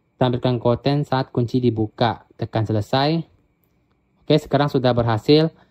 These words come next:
Jadi sekarang kita pergi ke aplikasi W A lagi ya. Kemudian tekan titik tiga di sini, tekan setelan, tekan privasi. Kemudian kunci sidik jari, sekarang kita aktifkan.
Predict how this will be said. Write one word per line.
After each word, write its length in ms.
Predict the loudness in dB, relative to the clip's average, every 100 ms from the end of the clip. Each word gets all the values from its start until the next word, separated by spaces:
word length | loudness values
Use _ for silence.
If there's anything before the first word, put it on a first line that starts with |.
| _ _ _ -2
Jadi 500 | 4 4 4 0 -4
sekarang 320 | -2 -2 -2
kita 240 | -2 -2
pergi 240 | 0 -2 0
ke 160 | 0
aplikasi 560 | 0 0 0 -2 2 2
W 80 | 2
A 80 | 0
lagi 300 | -2 0 2
ya. 180 | 2 -2 _ _ _ _ _ _ _ _ _
Kemudian 400 | 0 2 2 2
tekan 480 | -2 -2 0 0 -2
titik 240 | -2 0
tiga 240 | 0 2
di 80 | 0
sini, 300 | 0 0 0
tekan 320 | -2 -2 -2 0
setelan, 800 | -2 0 0 2 0 -2 -2 -6 _ _ _ _ _
tekan 400 | -4 0 0 2
privasi. 800 | 2 2 -2 -4 2 4 4 2 -4 _ _ _ _ _ _ _ _ _ _ _ _
Kemudian 800 | 0 2 4 2 0 0 0 -2
kunci 480 | -2 0 0 2 0
sidik 320 | 2 0 2
jari, 640 | 2 2 2 2 2 -2 _ _ _ _ _
sekarang 320 | _ -2 0
kita 240 | -2 -2 -2
aktifkan. 720 | -2 -2 -4 0 -2 -2